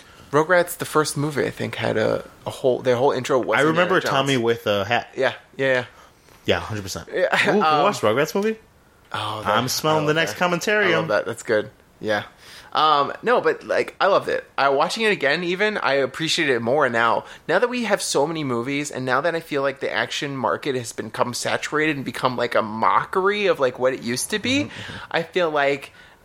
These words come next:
Speaker 1: um, it, I just appreciate old stuff more now than ever.
Speaker 2: The only thing that was weird about this sequence was the end sequence, when you're introduced to the villain of the story.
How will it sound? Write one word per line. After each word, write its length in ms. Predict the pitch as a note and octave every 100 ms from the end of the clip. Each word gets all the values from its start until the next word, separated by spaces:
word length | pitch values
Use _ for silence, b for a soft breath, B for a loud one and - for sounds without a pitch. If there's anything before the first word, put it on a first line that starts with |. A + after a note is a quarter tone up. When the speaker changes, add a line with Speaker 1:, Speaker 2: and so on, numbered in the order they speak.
| -
Speaker 1:
um, 420 | B2 B2 A#2+ A#2 -
it, 140 | C3+ C3+
I 100 | C#3
just 120 | F#3
appreciate 460 | - D#3 - C#3+
old 220 | G2 A#2 A#2
stuff 280 | B2+ A#2+
more 240 | B2 A2+ A2+
now 180 | G#2+ G#2
than 200 | G#2 F#2+
ever. 260 | G#2+ F#2 - - - _
Speaker 2:
The 160 | C#3 D3+
only 200 | G3+ A3+
thing 140 | A#3
that 80 | G3
was 140 | D3 A#2+
weird 220 | C3 C3+
about 240 | B2 A2+
this 140 | A#2 -
sequence 320 | A#2 A#2+ A2
was 140 | G#2+
the 120 | G2+ -
end 160 | G#2+
sequence, 460 | - D#3+ F#3 F#3+ - B B B B
when 160 | B2
you're 120 | B2 A#2+
introduced 420 | B2 C3 B2 -
to 80 | G#2
the 100 | F#2+
villain 460 | G2+ G#2 C#3 G3 - -
of 180 | D#3+ E3+
the 80 |
story. 380 | F#3+ G3+ G3 A3+